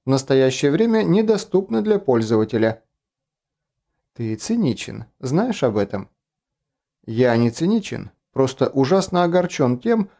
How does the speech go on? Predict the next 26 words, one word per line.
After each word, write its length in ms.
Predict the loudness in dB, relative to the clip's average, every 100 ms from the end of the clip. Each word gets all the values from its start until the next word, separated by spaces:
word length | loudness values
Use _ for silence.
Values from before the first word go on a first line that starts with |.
| _ _
что 240 | -4 -2
программа 580 | 0 -2 2 2 2 2
«Интимная 540 | 2 0 0 2 2
жизнь 320 | 2 0 0 -2
Пита 320 | -2 -2 -2
Дугласа» 600 | 0 0 0 0 -4 -6 _ -4
приостановлена 920 | 0 0 0 0 2 2 2 0 2
на 160 | 2 4
неопределенное 840 | 2 2 0 0 2 2 2 0
время. 420 | 2 0 -2 -8 _ _ _ _ _ _ _
Боюсь, 380 | -2 0 2 0
до 160 | 0 -2
самого 460 | 0 -2 0 -2
конца 420 | 0 0 0 0 -2
экспедиции». 720 | -4 -4 -2 -4 -4 -8 -8 _ _ _ _ _ _ _ _ _ _ _ _ _ _ _
«Сочувствую», 840 | -8 -6 -6 -8 -10 -10 -8 -8 -8 _ _ _ -20
сказала 500 | -4 -2 2 2 2
Люси, 480 | 0 0 -2 -2 _ _ -2
умудрившись 640 | 0 2 2 2 0 -2
вложить 420 | 2 2 2 0 0
в 60 |
это 220 | 0 0
слово 400 | -2 0 2 2
максимум 720 | 2 2 0 -2 -4 -2 -2 0
казенного 640 | 0 2 0 0 0 -2
сострадания. 760 | -4 -6 -2 0 0 -4 -12